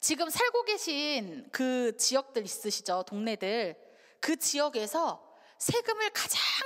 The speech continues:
많이 내는 그런 사람이 되셨으면 좋겠어요. 정말 국세청에서 성실납세자로 인정을 받고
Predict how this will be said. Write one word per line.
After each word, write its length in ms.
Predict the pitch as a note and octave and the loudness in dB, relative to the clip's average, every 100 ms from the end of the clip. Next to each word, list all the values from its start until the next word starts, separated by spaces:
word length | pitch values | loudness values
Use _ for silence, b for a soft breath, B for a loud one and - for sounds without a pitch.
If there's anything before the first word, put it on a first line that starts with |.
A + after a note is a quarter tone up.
| A#4+ | 2
많이 240 | C#4+ C#4+ | 2 0
내는 340 | B3+ G3+ F#3 D#3 - b b b | -4 -4 -6 -8 -18 b b b
그런 260 | - C4+ D#4 | -2 0 2
사람이 280 | C#4+ A3+ G3 | 0 -2 -4
되셨으면 400 | E3+ F3 E3+ D#3+ | -4 -4 -4 -8
좋겠어요. 380 | - - - - _ b b b b b | -8 -8 -8 -16 _ b b b b b
정말 300 | - D4 E4+ | -2 2 2
국세청에서 840 | D#4 B3+ F4+ - D4+ C4 B3+ B3+ A#3+ F#4 A4 - | 0 -4 -4 -2 -2 0 2 2 0 -4 -4 -4
성실납세자로 1080 | - A#4 A4 G4+ G3+ - G#3 G3 E3+ D#3+ - - _ _ _ A#3+ | -2 -2 0 0 0 0 -2 0 -2 -4 -10 -20 _ _ _ -4
인정을 420 | C4+ D4 D4+ B3 | 0 2 2 0
받고 500 | F#3+ - B3 G3+ | -2 -4 -2 -2